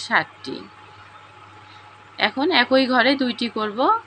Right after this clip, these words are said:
তাহলে আটটি, নয়টি হবে। অর্থাৎ এই যে নিচের যে ঘরে আমি দুইটি ডাবল কুশি করেছি, তার এই যে দ্বিতীয় ডাবল কুশির উপরেই আমি দুইটি ডাবল কুশি করে নেব।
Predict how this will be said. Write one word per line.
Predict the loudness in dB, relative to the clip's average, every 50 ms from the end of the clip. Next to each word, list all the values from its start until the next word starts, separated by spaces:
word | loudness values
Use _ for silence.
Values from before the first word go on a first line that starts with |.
| -4 -2
তাহলে | 0 0 0 -2 -6 -6 -4 -2 -2 -2 -4 -6 -12 -20 -20 -14 -6 -2 -2 -2
আটটি, | -2 -2 -6 -14 -12 -6 -4 -2 -2 -2 -2 -4 -10 -16 -20 -20 -20 -20 -20 -20 -20 -20 -20 -20 -20 -20 -18 -10 -4
নয়টি | -2 -2 -2 -2 -4 -6 -6 -6 -6
হবে। | -8 -8 -10 -12 -14 -14 -14 -16 -20 -20 -20 -20 -20 -20 -20 -20 -20 -20 -20 -20 -20 -20 -20 -20 -20 -20 -20 -20 -20 -20 -20 -20 -20 -20 -20 -20 -20 -20 -20 -20 -20 -20 -20 -20 -20 -20 -20 -8 -2 0 0
অর্থাৎ | 2 2 2 4 4 4 4 2 0 0 2
এই | 2 2
যে | 2 2 4 4 4
নিচের | 2 2 0 0 0 0 0 2 2
যে | 0 2 2 2
ঘরে | 2 2 4 2 2
আমি | 0 0 -4 -4 -4 -6
দুইটি | -6 -6 -6 -2 0 2
ডাবল | 2 2 2 -2 -6 -8
কুশি | -10 -10 -8 -8 -8
করেছি, | -4 -2 0 0 0 -2 -4 -6 -4 -4 -4 -4 -6 -10 -16 -14 -14 -16 -16 -6 0
তার | 2 2 2 2 -2 -8 -18 -20 -20 -20 -8 -4
এই | -4 -2 0
যে | 0 0 0 -2
দ্বিতীয় | -4 -4 -2 0 0 2
ডাবল | 4 4 4 4 2 -4 -8 -8
কুশির | -6 -4 -4 -2 -2 -4 -6
উপরেই | -4 -2 0 2 2 2 4 2 2
আমি | 0 0 0 0 0 2 0 0
দুইটি | -2 -4 -4 -2
ডাবল | 0 0 0 0 -2 -6 -8 -8
কুশি | -8 -6 -4 -4 -4 -2 -2 -4
করে | -4 -4 -4
নেব। | -6 -8 -8 -10